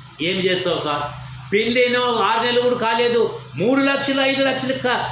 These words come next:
పెళ్లి చేసినాం, మాకు ఈ విధంగా మామ సంసారం పెళ్లి తెచ్చుకుంటున్నట్లు పారిపోతుంది, ఆ పాపం తోలుకొచ్చినట్లు హైదరాబాద్కి పారిపోతుంది. బాధాకరం కదా. దేవుని నమ్మిన బిడ్డలు వాళ్ళు ఎంతో కుమిలి, కుమిలి, కుమిలి, కుమిలి బాధపడుతున్నారు.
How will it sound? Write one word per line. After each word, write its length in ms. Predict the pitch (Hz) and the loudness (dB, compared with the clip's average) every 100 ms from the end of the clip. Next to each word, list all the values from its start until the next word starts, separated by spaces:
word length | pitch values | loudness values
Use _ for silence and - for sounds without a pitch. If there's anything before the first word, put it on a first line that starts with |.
| - | -2
పెళ్లి 280 | 208 262 262 | 0 2 4
చేసినాం, 340 | 254 240 226 196 | 2 2 -2 0
మాకు 240 | 190 180 | -2 0
ఈ 140 | 175 | -2
విధంగా 520 | 165 160 160 160 - - - - - - - - - | 0 0 0 -2 -4 -6 -14 -18 -20 -20 -20 -16 -6
మామ 220 | 156 147 139 | -4 -2 -2
సంసారం 380 | 135 127 135 | -4 -4 -4
పెళ్లి 240 | 110 110 104 - - | -4 -6 -8 -14 0
తెచ్చుకుంటున్నట్లు 640 | 190 196 - 208 220 220 | 0 0 0 0 0 0
పారిపోతుంది, 720 | 240 214 196 202 185 160 127 123 - 147 | -2 -2 -2 0 -2 -4 -8 -10 -6 -4
ఆ 60 | |
పాపం 320 | 180 208 208 196 | -2 -2 -2 2
తోలుకొచ్చినట్లు 640 | 220 233 240 233 240 240 | 2 4 2 2 0 0
హైదరాబాద్కి 500 | 240 233 226 214 208 | 0 0 0 0 -2
పారిపోతుంది. 560 | 190 175 170 156 139 117 | -2 -2 -4 -4 -6 -8
బాధాకరం 540 | 127 165 240 - 240 | -6 -4 -4 -2 -2
కదా. 300 | 240 254 254 - - - - - - | -2 -2 -4 -8 -16 -16 -14 -14 -6
దేవుని 300 | 170 196 202 | 2 2 2
నమ్మిన 220 | 202 196 | 0 0
బిడ్డలు 340 | 185 185 190 180 | 0 2 2 2
వాళ్ళు 200 | 170 160 | 0 0
ఎంతో 640 | 151 143 175 196 226 247 240 | -4 0 2 4 4 2 2
కుమిలి, 260 | 175 240 | 2 2
కుమిలి, 480 | 262 214 214 190 180 - - | 2 0 2 0 -2 -6 -2
కుమిలి, 260 | 226 254 277 | 2 2 2
కుమిలి 300 | 277 277 262 | 0 0 2
బాధపడుతున్నారు. 1200 | 214 262 277 285 294 285 302 311 311 294 247 - | 0 2 0 0 2 2 2 4 4 4 2 -2